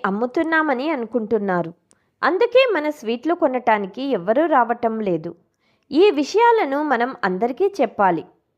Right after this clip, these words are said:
అందుకే వాళ్ళ ఇళ్లకు వెళ్ళి వస్తాను అనింది. ఇంట్లో ఉండే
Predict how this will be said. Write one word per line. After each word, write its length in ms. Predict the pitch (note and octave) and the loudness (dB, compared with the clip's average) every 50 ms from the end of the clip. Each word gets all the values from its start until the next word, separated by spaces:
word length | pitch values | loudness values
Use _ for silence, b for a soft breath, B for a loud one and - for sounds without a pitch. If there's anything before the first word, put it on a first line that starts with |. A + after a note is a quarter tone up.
| _ - | _ -4
అందుకే 420 | - G#3 A3+ A3 C4 - - E4+ G#4 | -4 -2 -2 -2 -4 -2 0 -2 -2
వాళ్ళ 320 | F#4 C4+ A#3+ A#3 A#3 A#3 | 0 0 0 0 2 0
ఇళ్లకు 460 | A#3 B3 A3+ G3 F3+ G3+ B3+ B3 - | -2 -2 -2 -4 -4 -6 -6 -6 -4
వెళ్ళి 280 | D4 C4+ A#3 G3+ A3 D4 | -2 -2 -2 -2 -2 -4
వస్తాను 600 | C#4 C4+ A#3 A#3+ - G#3+ G3 F#3 F3+ F#3 B3+ - - - | -2 -4 -4 -4 -2 0 0 0 0 -2 -6 -6 -6 -6
అనింది. 440 | G#3 G#3 F#3 F3 E3+ D#3+ E3+ E3 _ _ _ _ _ _ _ _ _ _ _ _ - | -4 -4 -4 -4 -4 -6 -8 -10 _ _ _ _ _ _ _ _ _ _ _ _ -8
ఇంట్లో 420 | B3+ E4 F4 - A4+ B4+ B4+ G#4+ | -6 -6 -2 0 0 0 0 -2
ఉండే 280 | F4+ D#4 D4 D#4+ E4 | -2 0 0 2 2